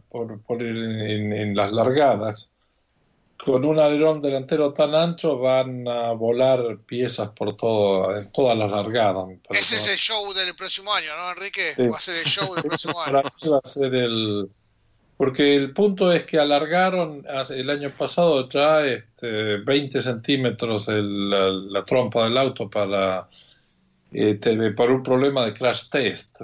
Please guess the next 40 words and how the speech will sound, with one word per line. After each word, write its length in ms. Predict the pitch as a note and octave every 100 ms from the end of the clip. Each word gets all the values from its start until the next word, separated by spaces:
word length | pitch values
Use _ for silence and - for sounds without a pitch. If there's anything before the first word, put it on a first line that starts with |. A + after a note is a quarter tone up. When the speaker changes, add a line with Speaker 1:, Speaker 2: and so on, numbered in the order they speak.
| A2
Speaker 1:
porque 280 | G#2+ G#2
todo 240 | G2+ C3 B2
el 80 | B2
mundo 340 | C#3 B2+ B2
llegaba 500 | A2 A#2 B2 B2 A#2
demasiado 920 | A2+ G#2+ G#2 - B2+ A#2+ A2+ G#2 G2
sobre 360 | F#2+ - G#2+ A2
el 60 | A#2
límite, 460 | C#3+ D#3 C3+ -
entonces 340 | G#2+ G2+ A2 A#2
dijeron, 280 | G#2 A#2 A2
"Bueno, 200 | A#2+ G#2+
la 60 |
hacemos 300 | G#2+ B2+ A#2+
más 160 | A#2+ B2+
larga 560 | B2+ C3 C3+ B2 A#2 G2+
y 140 | G2
de 100 | G#2
esta 200 | G#2 -
forma, 640 | G2 A2+ A2 G#2 G2+ G2 F#2 _ - _ _ _ _ _
eh, 220 | - G#2+ G#2
todo 200 | - B2+
el 60 | A#2
mundo 300 | C3 B2+ A2+
va 100 | A2
a 40 |
estar, 260 | G2+ - A#2 G#2 A2
va, 160 | A2+ G2+
va 120 | A#2+
a 20 |
haber 200 | B2 A#2+
espacio 680 | G#2+ - C#3 C3 B2+ C3 A2
para, 840 | A#2 G#2+ G#2 G2+ G2+ G2 G2 F#2+ F#2+
para 180 | A2 G2+
forma 380 | - A#2+ A2+ G#2+
de, 460 | G2 G2+ G#2 G2 G2+
para 200 | - G#2+ G#2
zona 300 | C3 A#2+ G#2+
de 100 | G2
formación". 580 | A2 G2+ G2+ - G2